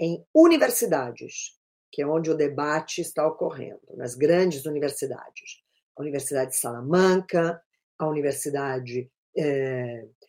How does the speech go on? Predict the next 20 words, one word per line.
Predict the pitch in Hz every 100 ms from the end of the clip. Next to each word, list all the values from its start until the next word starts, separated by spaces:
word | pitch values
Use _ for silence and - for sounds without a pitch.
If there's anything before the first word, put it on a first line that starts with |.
| _
de | 143
Bolonha, | 131 123 151 180 170 180 175 165 165 - _ -
a | 185
Universidade | 180 175 156 - - 139 135 127 127 - _ _
do | 147 143 -
Porto, | - 156 160 - - 156 - _ _ _
a | 185 196
Universidade | 190 165 160 - 143 139 135 127 127 123 -
de, | 139 196 220 - _
em | 185 196
Bruxelas, | 165 - 143 135 123 120 - -
né, | 139 151 165 170 -
de | 131 156
Louvain, | 131 123 151 156 156 160 - _ -
e |
assim | 143 160 160
por | 165
diante. | 139 -
São | 127 135
grandes | 131 180 190 180 160 127 120 -